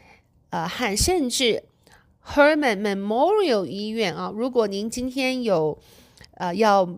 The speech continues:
门诊的话，最好，呃，事先或许要确认是否他们的这个部门门诊仍然开放。还有休斯顿动物园啊，不用说，今天也是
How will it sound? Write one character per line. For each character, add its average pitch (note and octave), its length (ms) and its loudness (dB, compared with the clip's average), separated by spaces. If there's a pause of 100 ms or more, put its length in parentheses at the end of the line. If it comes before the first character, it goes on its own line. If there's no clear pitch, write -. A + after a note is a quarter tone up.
门 F#3+ 360 -4
诊 F3 240 2
的 D#3 100 -2
话， F3+ 300 -2
最 A#3 240 -4
好， E3 460 -6
呃， D#3+ 200 -6
事 G#3+ 300 -2
先 G3 540 -2 (100)
或 A3+ 160 2
许 E3+ 440 -6
要 D#3 200 -10
确 A3 300 -2
认 G3 240 -2
是 G#3+ 260 -2
否 D3+ 220 -6
他 F3 200 -6
们 D3+ 300 -6
的 B2 260 -2
这 F#3 160 -6
个 E3 80 -4
部 G#3 280 -4
门 D#3 200 -4
门 E3 240 -6
诊 E3+ 280 -6
仍 F3+ 280 -2
然 B2+ 320 -8
开 D3 300 -8
放。 E3+ 380 -6 (480)
还 F#3 120 -2
有 F#3 160 2
休 A#3+ 200 0
斯 - 80 -8
顿 D4 200 -4
动 D#4 220 0
物 C#4+ 100 0
园 G#3 400 0
啊， F3+ 160 -6
不 E3+ 140 -8
用 F3+ 160 -4
说， F3+ 220 -4
今 F#3+ 180 -8
天 F#3+ 320 -6
也 D#3+ 260 -8
是 - 400 -2